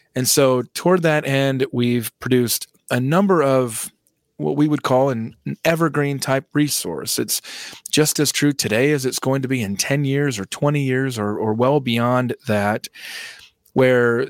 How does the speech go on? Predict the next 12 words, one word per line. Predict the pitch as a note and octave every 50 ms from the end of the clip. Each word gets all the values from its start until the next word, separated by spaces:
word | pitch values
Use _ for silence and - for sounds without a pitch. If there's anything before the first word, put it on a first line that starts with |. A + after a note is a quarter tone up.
| - _ -
there | F3 E3+ C3+
are | C3 - - -
essays | D#3 F3 F3 - - F3+ F3+ F3 E3+ D3
on, | D#3 D3 C#3+ C3+ B2+ B2 - -
on | A#2+ A#2+
theological | A2 - - - D3+ D3 C#3 C3 C3 C3 B2+ B2+ - A#2+ B2
topics. | A#2+ - - - F#2+ F#2 - E2 D#2 D2 - - - - - - - _ - - - - _ _ -
Um, | A2+ A2+ A2+ A2+ A2 A2 A2 A2+ A2
they're, | C3 C3 C3 C3 C3 C3 B2+ B2+ B2 A#2+ - _ _ _ _ _ _ _ -
um, | A2+ A2+ A2 G#2+ G#2+ G#2+ G#2+ G2 F#2+ - _ _ _ _ _ _ _ _ _ - - - - D3
they | D3 C#3 C#3
are | C3 B2+ A#2+ A#2 A2+ A2+ A2 A2 A2+